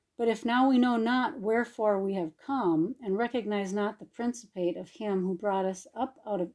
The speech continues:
Egypt, we shall come again and seek after those things which have been now, and be grieved with pain because of those things which have befallen.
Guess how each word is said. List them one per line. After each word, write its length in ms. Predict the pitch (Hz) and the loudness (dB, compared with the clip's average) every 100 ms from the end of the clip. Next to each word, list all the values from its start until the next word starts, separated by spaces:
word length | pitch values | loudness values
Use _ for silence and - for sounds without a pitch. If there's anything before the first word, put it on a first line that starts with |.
| - | -8
Egypt, 420 | 247 196 160 165 _ _ _ _ _ - | -8 -4 -4 -4 _ _ _ _ _ -6
we 120 | 214 | -4
shall 160 | 214 | -2
come 260 | 180 226 220 | -4 -4 -4
again 420 | 220 233 254 277 - | -4 -2 2 2 2
and 140 | 202 | -4
seek 560 | 185 - - 254 160 - - | -6 -8 -4 0 0 0 -10
after 300 | 190 - 208 | -12 -10 -8
those 320 | 180 170 170 | -2 -2 -2
things 440 | - 226 180 165 | -8 0 4 4
which 200 | 180 170 | 2 -8
have 340 | 180 165 180 185 | -8 -6 -8 -8
been 220 | 202 196 | -6 -4
now, 460 | 220 214 165 - - _ _ _ _ _ _ _ - | -2 -2 -2 -6 -18 _ _ _ _ _ _ _ -6
and 160 | 208 | -2
be 80 | 214 | -2
grieved 340 | 175 190 208 214 | -2 0 0 0
with 240 | 226 - | -4 -6
pain 240 | 240 214 | -4 0
because 320 | 185 180 190 175 | 0 0 -4 -4
of 80 | |
those 240 | 175 185 180 | -2 -4 -6
things 320 | - 208 165 | -6 0 0
which 160 | 160 - | 0 -6
have 220 | 175 156 | -8 -6
befallen. 720 | 170 - 190 165 - 311 | -8 -4 0 2 0 -4